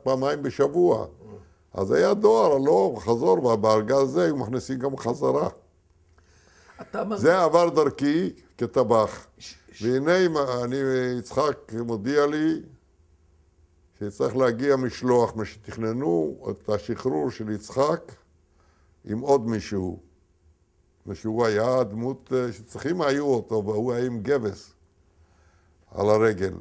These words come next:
Speaker 1: אז איך היה צריכים גם, אם הוא עובר את הגדר, שחוליות באות מבחוץ של הפלמ"ח, ואז הודיע לי,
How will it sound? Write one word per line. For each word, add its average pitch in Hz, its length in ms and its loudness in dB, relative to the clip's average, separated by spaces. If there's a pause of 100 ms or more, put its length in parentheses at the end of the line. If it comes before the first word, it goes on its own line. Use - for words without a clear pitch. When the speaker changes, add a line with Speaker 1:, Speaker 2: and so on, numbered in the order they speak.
(120)
Speaker 1:
אז 98 240 -6
איך 127 240 -6
היה 110 280 -2
צריכים 131 360 -8
גם, 120 300 -2 (380)
אם 107 120 -4
הוא 117 220 4
עובר 170 340 6
את 143 140 0
הגדר, 113 640 2 (1600)
שחוליות 127 680 2
באות 135 380 2
מבחוץ 131 640 -2
של 113 160 2
הפלמ"ח, 123 840 -2 (1500)
ואז 143 760 0 (640)
הודיע 135 420 0
לי, 147 320 -4